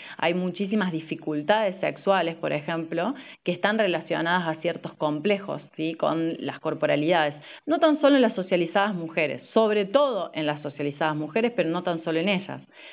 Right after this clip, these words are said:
Pensemos, por ejemplo, en esto del passing que se le present-, que se le pretende al colectivo L G T B Q I más, ¿sí? De decir, de pasar como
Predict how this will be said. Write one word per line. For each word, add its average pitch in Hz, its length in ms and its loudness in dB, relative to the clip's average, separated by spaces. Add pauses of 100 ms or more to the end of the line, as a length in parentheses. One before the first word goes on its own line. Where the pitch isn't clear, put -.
(100)
Pensemos, 208 480 2
por 196 180 4
ejemplo, 208 580 4
en 175 120 4
esto 190 320 4
del 185 300 6
passing 202 640 2
que 165 100 -2
se 165 120 -2
le 156 120 0
present-, 160 640 -2
que 156 100 -6
se 160 140 -2
le 156 80 0
pretende 180 600 2 (420)
al 156 560 2
colectivo 160 640 4
L 170 180 0
G - 140 -6
T 160 80 2
B 165 180 6
Q 165 220 2
I 165 80 2
más, 156 240 0 (460)
¿sí? 160 240 -4
De 180 100 4
decir, 175 540 2 (340)
de 185 200 2
pasar 196 720 -2
como 214 640 4